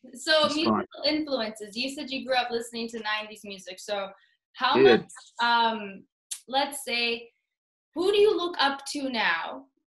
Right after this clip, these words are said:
Speaker 1: as a, a musician? Who do you look up to now? And do you really find that the way they perform or the way they write their songs influences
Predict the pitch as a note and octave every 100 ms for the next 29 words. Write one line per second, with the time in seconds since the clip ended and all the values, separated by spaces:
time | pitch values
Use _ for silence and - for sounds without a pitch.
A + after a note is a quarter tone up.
0 | - A3+ A3+ G#3+ G#3 G3+ G3+ G#3+ G#3+ F#3+
1 | G3 G3 F#3+ A3 A#3 A3 A3 G#3 G#3 A3
2 | G#3+ G3+ F#3+ G#3 A3 G3+ A#3+ B3+ C4 B3
3 | A#3+ A3 G#3 G#3+ G#3+ G3+ F#3+ - G#3 G3+
4 | G3 G3+ G#3 _ _ _ G#3 G#3 G#3 G#3+
5 | G#3+ - G3+ G3 F#3+ F#3+ G3 - G3 F#3+
6 | G3+ G3+ G3+ G#3+ G#3 G#3+ A3 G#3 G3+ G3+
7 | G#3 - G3+ G3+ _ _ A3 A3 - G#3
8 | G3+ G#3+ G#3+ G3+ G3